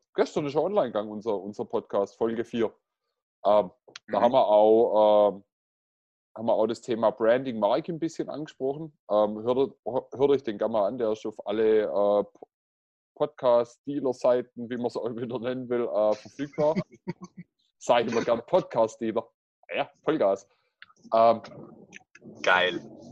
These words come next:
Speaker 1: verfügbar auf jeden Fall.
Speaker 2: <laughs>
Speaker 1: Ähm, ähm, da haben wir auch über, über das Thema Branding und Marke ein bisschen gesprochen. Ähm, und da hat der Alex das, das Thema ein bisschen, ähm, sagen wir's mal so, in der fachlich richtigen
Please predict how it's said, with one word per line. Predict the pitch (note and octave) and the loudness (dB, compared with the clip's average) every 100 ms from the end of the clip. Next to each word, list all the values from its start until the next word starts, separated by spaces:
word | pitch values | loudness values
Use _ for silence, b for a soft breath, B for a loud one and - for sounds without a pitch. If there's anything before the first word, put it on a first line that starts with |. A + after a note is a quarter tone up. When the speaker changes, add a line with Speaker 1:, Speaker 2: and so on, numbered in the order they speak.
| - | -8
Speaker 1:
verfügbar | C3+ A#2+ D#3 F3 F3+ F3 | -6 -4 -4 -4 0 0
auf | E3+ | 2
jeden | E3+ E3 | -2 -4
Fall. | - D#3 D#3 C#3 - | 0 2 2 0 -2
Speaker 2:
<laughs> | - | -4
Speaker 1:
Ähm, | A#2+ A#2 A#2+ - _ _ _ _ - - - - - - - | 0 0 -2 -14 _ _ _ _ -20 -20 -20 -20 -20 -20 -6
ähm, | G#2+ A2 | 0 0
da | A#2 A2 | 0 -2
haben | C3+ | 0
wir | D3 | 0
auch | A2+ C#3 | 2 0
über, | B2 B2 | 0 0
über | G#2+ G2+ | 0 -4
das | A2 G#2 | -8 -8
Thema | B2+ A2 G#2 | -10 -6 -6
Branding | - G#2 B2+ C#3 C#3 B2 | -4 -2 -2 -6 -10 -10
und | G#2+ A2 | -12 -6
Marke | F2+ A#2 C#3 | -4 -6 -6
ein | B2+ | -10
bisschen | A2+ - A2 | -10 -12 -14
gesprochen. | - G2+ G#2 A#2+ A2 | -10 -8 -6 -8 -6
Ähm, | G2 G2 G2+ G2+ G2+ G2+ _ | -2 0 0 0 -4 -10 _
und | G2+ | -10
da | G2+ | -6
hat | G#2 | -6
der | G#2 | -6
Alex | F2 B2+ A#2+ | -4 -6 -8
das, | A#2 - - - | -16 -16 -20 -8
das | G#2+ G2+ A2+ | -8 -6 -14
Thema | - A#2 B2+ | -10 -8 -6
ein | A#2+ | -6
bisschen, | A2 - G#2 G#2 | -8 -8 -8 -8
ähm, | F2 G2 F#2+ | -6 -6 -8
sagen | - G2 | -10 -10
wir's | G2+ _ | -10 _
mal | G2 | -16
so, | G#2 G#2+ A2+ _ _ _ - | -10 -10 -10 _ _ _ -12
in | G#2+ | -10
der | |
fachlich | A2 - B2+ - C3 - | -8 -6 -8 -8 -12 -10
richtigen | A2+ F#3+ - - E3+ D3+ D3 | -4 -4 -4 -12 -12 -10 -12